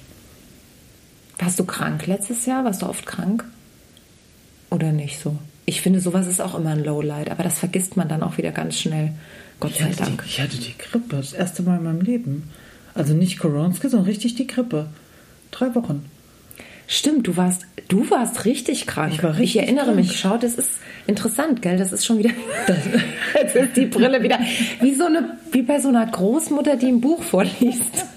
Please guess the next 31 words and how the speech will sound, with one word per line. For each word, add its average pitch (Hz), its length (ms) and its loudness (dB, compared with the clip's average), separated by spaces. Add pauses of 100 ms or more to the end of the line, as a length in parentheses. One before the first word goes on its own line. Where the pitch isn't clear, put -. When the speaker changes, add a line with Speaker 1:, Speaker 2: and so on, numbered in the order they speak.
(1160)
Speaker 2:
Da 247 120 2
war 214 120 6
es 226 100 4
ja 247 80 6
so 233 100 8
eine 214 140 4
riesengroße 240 600 4
Brille, 202 360 0
gell? 226 160 0
Das 226 140 -4
ist - 40 -10
gar 240 120 4
nicht 220 160 0
so 220 60 2
eine 190 120 -2
richtig 202 280 -2
typische 208 300 0
Lesebrille. 190 520 2 (580)
Ähm, 190 380 4 (180)
ja, 202 120 0
aber 160 160 2
doch, 254 200 2
ich - 140 -4
hatte 160 220 -2
richtig 175 340 -6
die 226 140 -6
Grippe. 160 440 -6 (2500)
Was - 240 -2
war 156 100 4
noch? 175 280 2 (1040)
Speaker 1:
Ja, 185 100 2